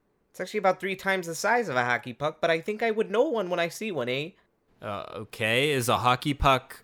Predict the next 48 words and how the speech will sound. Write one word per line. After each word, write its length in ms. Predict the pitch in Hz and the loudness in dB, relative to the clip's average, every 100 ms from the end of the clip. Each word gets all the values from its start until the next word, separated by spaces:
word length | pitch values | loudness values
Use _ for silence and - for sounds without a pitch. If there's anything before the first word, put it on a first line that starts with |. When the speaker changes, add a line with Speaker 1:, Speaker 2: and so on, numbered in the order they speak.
| - | -2
Speaker 2:
a 60 | |
Roomba 420 | 113 123 127 127 110 | 0 2 2 4 4
robot 520 | 110 123 139 156 - | 4 2 2 0 -2
that, 240 | 107 - | -4 -4
that 140 | 113 - _ _ | -10 -10 _ _
cleans 920 | - 127 123 123 123 120 113 - - - | -10 -2 0 0 0 -2 -4 -8 -10 -10
our 120 | 104 98 | -6 -6
studio 540 | - 120 131 147 151 | -2 0 2 2 0
for 260 | 147 147 151 | 0 0 0
us 180 | 156 | -2
when 280 | 120 107 107 - | -2 -2 -6 -4
typewriter 480 | 117 117 123 113 104 | -2 0 0 0 0
pisses 420 | 123 127 143 123 | -2 -4 -6 0
<laughs> 40 | |
everywhere? 500 | 165 165 160 156 175 - - - _ _ _ _ _ _ _ _ _ - | 0 2 0 0 0 -6 -18 -20 _ _ _ _ _ _ _ _ _ -4
Speaker 1:
Um, 680 | 127 131 131 131 127 120 - _ _ _ - | 0 2 2 2 0 -2 -12 _ _ _ -8
I, 220 | 160 175 _ _ _ _ _ _ | -8 -8 _ _ _ _ _ _
okay, 340 | 131 139 90 - | -8 -8 -8 -10
maybe 320 | 127 147 170 160 | -10 -6 -2 -2
I, 200 | 156 147 | -2 -2
uh, 360 | 143 139 127 - _ _ _ _ _ | -2 -2 -6 -12 _ _ _ _ _
Speaker 2:
Uh, 180 | 117 113 - | -2 -2 -4
he, 420 | 113 135 131 123 - _ _ _ _ _ _ | -4 -2 -2 -6 -14 _ _ _ _ _ _
okay, 340 | 151 156 113 98 | 0 4 2 2
let's 200 | 135 - | 0 0
see. 260 | 131 110 | -2 -2
Let 120 | 135 160 | -2 0
me 100 | 190 | 0
just, 280 | 170 - - | -2 -4 -2
hold 200 | 156 123 | 0 2
on 120 | 101 | 0
a 60 | 95 | -2
second. 300 | - 95 104 | -6 -4 -2
Speaker 1:
Okay, 100 | 113 | -2
Speaker 2:
I 20 | |
got 60 | 143 | -2
my 40 | |
Speaker 1:
I'm 60 | 131 | -6
Speaker 2:
computer. 340 | - 104 98 | -6 -4 -2
Let 140 | 117 | -2
me 100 | 160 | -4
Google 560 | 156 120 131 127 120 107 | -4 -2 0 4 4 4
a 40 | 98 | 2
hockey 340 | 104 95 98 | -2 -2 -8
puck 300 | - 95 - | -6 -6 -6
and 100 | 98 | -12
see 160 | - 104 | -10 -8
what, 140 | 101 | -10